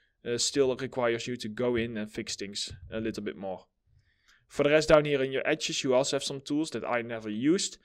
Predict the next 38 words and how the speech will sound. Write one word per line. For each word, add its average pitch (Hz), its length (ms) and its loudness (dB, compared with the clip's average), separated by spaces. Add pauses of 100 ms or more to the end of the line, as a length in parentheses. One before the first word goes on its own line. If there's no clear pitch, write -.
(140)
so - 160 -2
you 117 140 0
can 135 320 0
mess 131 240 -2
around 139 240 0
with 156 100 0
it. 170 240 -4 (340)
And 131 140 -4
same 143 260 2
with 131 140 -2
your 127 100 2
loops. 113 400 -2
Like, 113 140 0
I've 123 220 0
never 143 200 0
used 131 280 -2
these 123 160 -6
tools, 127 240 -6
but - 220 -8
you 107 140 -10
can, 131 200 0
if 127 180 -6
you 117 80 -2
want, 113 300 -4 (280)
just - 280 -4
play 117 160 2
around 98 300 -4
with 90 100 -12
it. 90 160 -12 (280)
I 143 120 8
do 180 120 12
recommend 156 440 4
that 139 160 2
when 131 180 -2
learning 131 260 2
a 123 40 -6
new 120 120 0
program, 127 580 0